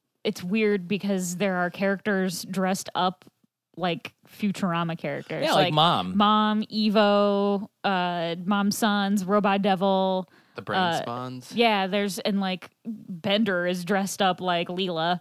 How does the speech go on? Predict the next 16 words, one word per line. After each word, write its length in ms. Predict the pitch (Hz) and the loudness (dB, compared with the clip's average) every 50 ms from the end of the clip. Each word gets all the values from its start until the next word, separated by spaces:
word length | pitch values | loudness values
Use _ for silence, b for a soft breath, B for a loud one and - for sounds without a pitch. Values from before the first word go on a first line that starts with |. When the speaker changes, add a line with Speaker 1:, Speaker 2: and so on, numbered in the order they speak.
| - - - | -6 -4 -2
Speaker 2:
Every 260 | 117 113 101 120 120 | -2 0 2 0 2
nerd's 300 | 123 127 123 131 120 - | 2 4 2 2 2 2
Speaker 1:
Every 160 | 240 247 - | 2 4 6
Speaker 2:
fantasy. 340 | - 262 254 269 254 294 - | 6 6 6 6 6 6 6
Speaker 1:
nerd's 100 | 131 135 | 4 4
fantasy. 640 | - 240 240 226 220 220 - 208 214 208 202 202 - | 4 4 2 2 2 2 2 2 2 2 2 0 -2
Leela's 500 | - 190 214 233 254 262 247 240 240 214 | -4 -4 -2 0 2 2 4 4 2 2
dressed 280 | 208 254 220 233 214 - | 2 2 2 2 2 0
up 160 | 226 214 - | 0 0 0
like 160 | 208 196 190 | 0 -2 -2
Princess 440 | - - 233 214 - 196 190 196 185 | 0 0 0 2 2 0 0 -2 0
Leia, 360 | 208 233 220 208 185 180 185 | 0 2 2 4 4 4 2
which 360 | 185 185 196 190 - - - - | 2 2 0 0 -2 -8 -10 -6
that 240 | 202 190 220 220 202 | -2 0 0 0 2
movie's, 560 | 208 214 214 180 202 208 202 190 175 - - | 2 2 0 0 0 -2 -2 -4 -4 -6 -4
like, 400 | 190 180 175 175 - - - | -4 -4 -4 -4 -6 -10 -16